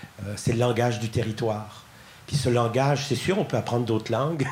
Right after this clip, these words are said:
<laughs> mais mettons que s'il y a une langue maternelle, faut, faut la garder, puis il y a des,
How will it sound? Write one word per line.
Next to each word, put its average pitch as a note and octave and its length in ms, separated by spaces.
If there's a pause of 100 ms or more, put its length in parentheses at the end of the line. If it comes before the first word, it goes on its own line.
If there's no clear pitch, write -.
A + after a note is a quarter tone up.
(320)
<laughs> - 360
mais C#3+ 360
mettons D3 440
que B2 380 (520)
s'il - 280
y C3+ 40
a - 20
une C3+ 60
langue C#3+ 160
maternelle, B2 840
faut, A#2 380
faut B2 200
la A#2 140
garder, A#2 440
puis - 160
il B2+ 40
y B2 40
a A2+ 40
des, G#2+ 300